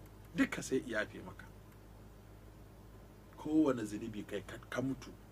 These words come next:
kafin ka mutu ka tuba, Allah zai yafe ma. Kowane zunubi kake ka mutu, mutuƙar ba shirka ba,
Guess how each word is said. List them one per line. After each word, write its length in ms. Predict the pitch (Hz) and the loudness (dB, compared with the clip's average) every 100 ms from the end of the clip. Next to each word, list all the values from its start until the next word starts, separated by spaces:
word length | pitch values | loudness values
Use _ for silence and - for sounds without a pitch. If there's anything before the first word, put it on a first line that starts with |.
| - - - - - - - - - | -18 -18 -18 -18 -16 -16 -16 -16 -8
kafin 340 | - 101 - 160 | 0 2 4 2
ka 120 | 139 | 4
mutu 220 | 123 - | 2 0
ka 100 | - - | -4 -6
tuba, 380 | 113 104 101 - - - - | -4 -4 -4 -6 -12 -16 -10
Allah 220 | - 110 95 | -6 -4 -2
zai 140 | 95 | -2
yafe 200 | 92 90 | -4 -6
ma. 120 | - - - - - - - | -12 -14 -16 -16 -16 -14 10
Kowane 240 | 190 175 | 12 12
zunubi 360 | 135 123 156 131 | 10 6 6 4
kake 300 | 131 139 117 - | 4 -2 -2 2
ka 140 | 147 | 4
mutu, 300 | 151 - - 101 | 4 0 -4 -4
mutuƙar 400 | - 180 180 170 | 0 2 4 6
ba 140 | 147 | 6
shirka 440 | 120 139 139 - | 4 2 0 0
ba, 100 | 113 | -2